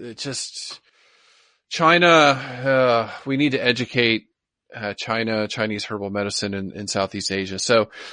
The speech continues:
their big thing right now is they're just being overfished, and the demand for their gill rakers have popped up as popular Chinese herbal medicine.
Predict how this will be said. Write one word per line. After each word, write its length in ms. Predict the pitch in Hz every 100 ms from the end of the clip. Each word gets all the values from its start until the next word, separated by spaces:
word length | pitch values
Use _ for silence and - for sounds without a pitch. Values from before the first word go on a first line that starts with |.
| - _
their 180 | 160 220
big 460 | - 151 156 147
thing 300 | - 127 123
right 200 | 120 107
now 280 | 87 101 98
is 120 | 101
they're 140 | 113 104
just 240 | 107 -
being 160 | 113 95
overfished, 800 | 98 98 98 - 90 - - - -
and 640 | 110 104 101 101 98 98 - - 143
the 140 | 110
demand 420 | 110 110 117 131
for 80 | -
their 140 | 120
gill 260 | 95 110 104
rakers 640 | 139 180 254 262 254 - _ _ _ _ _ - _ -
have 180 | 123 -
popped 320 | 143 131 -
up 200 | 123 - -
as 360 | 110 104 101
popular 600 | - - 110 - 117 113
Chinese 460 | - 110 110 113 110
herbal 320 | 120 117 113
medicine. 640 | 98 98 123 - 175 185